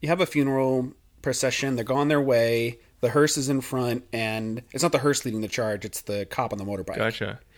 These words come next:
Speaker 2: Yeah, I'd say, I guess if it was, if there was a cop
Speaker 1: Yeah.
Speaker 2: in front,
Speaker 1: Yeah.
Speaker 2: I probably would, because, I mean, cop with the lights on, if he had the lights on.
Speaker 1: O-, okay.
Speaker 2: Right?
Speaker 1: Okay. So if the lights are on,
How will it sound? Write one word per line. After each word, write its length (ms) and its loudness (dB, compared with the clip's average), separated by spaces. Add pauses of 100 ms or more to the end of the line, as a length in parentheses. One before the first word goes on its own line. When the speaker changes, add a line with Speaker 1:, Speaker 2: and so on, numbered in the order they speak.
(120)
Speaker 2:
Yeah, 200 2
I'd 180 0
say, 220 0 (160)
I 60 4
guess 340 4
if 120 -2
it 80 2
was, 340 -2 (380)
if 80 -2
there 80 6
was 100 0
a 40 -8
cop 380 2 (300)
Speaker 1:
Yeah. 260 -2
Speaker 2:
in 120 0
front, 360 0 (260)
Speaker 1:
Yeah. 260 0 (400)
Speaker 2:
I 80 0
probably 320 0
would, 260 -2
because, 400 0 (320)
I 60 -4
mean, 240 0 (180)
cop 460 2
with 120 -6
the 60 0
lights 300 0
on, 260 -4 (300)
if 100 4
he 80 6
had 100 8
the 60 4
lights 260 4
on. 160 -10 (640)
Speaker 1:
O-, 140 -2 (140)
okay. 540 -4 (140)
Speaker 2:
Right? 180 4
Speaker 1:
Okay. 140 0
So 140 -2
if 80 -4
the 80 2
lights 400 6
are 140 4
on, 440 -2